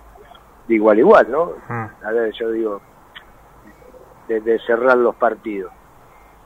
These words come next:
Speaker 1: quizá nos faltó contundencia, hacía mucho que el equipo no,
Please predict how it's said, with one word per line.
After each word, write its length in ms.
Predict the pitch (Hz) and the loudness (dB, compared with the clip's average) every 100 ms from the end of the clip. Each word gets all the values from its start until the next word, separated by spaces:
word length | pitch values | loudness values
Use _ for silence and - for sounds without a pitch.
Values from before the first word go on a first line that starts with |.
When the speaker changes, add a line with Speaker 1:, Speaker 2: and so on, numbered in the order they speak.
| - - - | -20 -20 -12
Speaker 1:
quizá 420 | 117 - 120 117 | -12 -2 0 0
nos 180 | 107 101 | 0 -4
faltó 480 | 110 98 117 101 90 _ - - - - | -4 -4 -2 -2 -6 _ -20 -20 -14 -4
contundencia, 760 | 110 104 113 180 127 - 104 92 - - | -4 -4 -2 2 0 0 -6 -6 -14 -10
hacía 240 | 101 - 127 | -6 -2 0
mucho 280 | 135 127 | 0 -2
que 100 | 117 | -2
el 60 | 113 | -2
equipo 320 | 107 123 113 | -4 -4 -2
no, 300 | 110 110 104 | -2 -2 -4